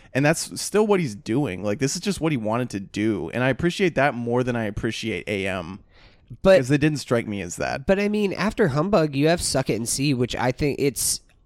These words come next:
Speaker 2: arguably their best album. It's not my favorite. I think it's still Favorite Worst Nightmare is my favorite album, but Suck It and See is a fantastic album. Even A M, it still looks like Humbug kind of seemed like the low point in their career, and they kind of had an upward trajectory again. But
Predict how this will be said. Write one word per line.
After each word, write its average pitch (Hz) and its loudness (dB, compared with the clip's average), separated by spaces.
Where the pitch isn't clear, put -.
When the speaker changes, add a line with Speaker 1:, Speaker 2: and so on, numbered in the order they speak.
Speaker 2:
arguably 208 4
their 226 6
best 226 2
album. 226 4
It's 151 -2
not 160 0
my 135 0
favorite. 139 2
I 135 4
think 147 0
it's 120 2
still 117 2
Favorite 117 0
Worst 104 0
Nightmare 110 0
is 113 -2
my 107 -2
favorite 104 -4
album, 120 -2
but 107 -4
Suck 185 0
It 220 4
and 135 -6
See 165 2
is 131 0
a 113 -4
fantastic 117 -2
album. 101 -2
Even 185 0
A 143 0
M, 151 2
it 147 0
still 190 2
looks 165 -2
like 139 0
Humbug 185 2
kind 175 0
of 131 -4
seemed 147 0
like 127 -2
the 120 2
low 113 4
point 123 -2
in 117 -4
their 110 0
career, 120 0
and 123 0
they 117 0
kind 120 -4
of 120 -2
had 117 0
an 107 -8
upward 117 -4
trajectory 120 -2
again. 160 0
But 139 2